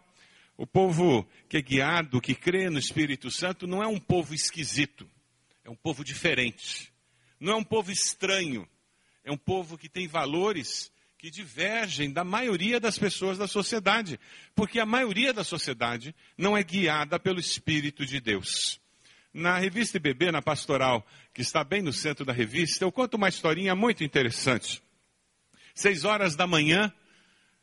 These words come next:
sabe quando você acorda de estalo e você, de repente, percebe que aquele barulho do ar-condicionado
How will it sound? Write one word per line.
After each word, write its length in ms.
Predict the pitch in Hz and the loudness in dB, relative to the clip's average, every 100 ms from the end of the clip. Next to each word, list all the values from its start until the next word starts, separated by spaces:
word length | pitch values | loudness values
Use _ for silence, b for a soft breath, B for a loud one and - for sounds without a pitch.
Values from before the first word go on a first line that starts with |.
| _ _ | _ _
sabe 240 | 214 233 | -4 0
quando 180 | 202 180 | 0 0
você 240 | 165 - | -2 2
acorda 420 | 165 - 160 151 | 0 2 2 2
de 100 | 127 | 0
estalo 580 | 127 - 180 185 185 185 - - _ _ b b b | 0 0 4 4 4 0 -4 -20 _ _ b b b
e 80 | 135 | -4
você, 680 | 143 139 170 165 156 147 127 b b b - | -2 0 0 2 2 0 -2 b b b -2
de 100 | 147 | 0
repente, 400 | 151 180 180 - | 0 0 -2 0
percebe 640 | 170 156 - 170 151 151 | 0 0 0 0 2 -2
que 440 | - 156 147 143 - B - | 0 2 4 2 -4 B -10
aquele 280 | 147 185 | -2 0
barulho 420 | 156 151 156 170 147 | 2 2 2 2 4
do 140 | 143 | 2
ar-condicionado 1000 | 143 147 135 - 139 131 147 143 139 113 | 2 0 -2 -2 -2 0 0 -2 -2 -2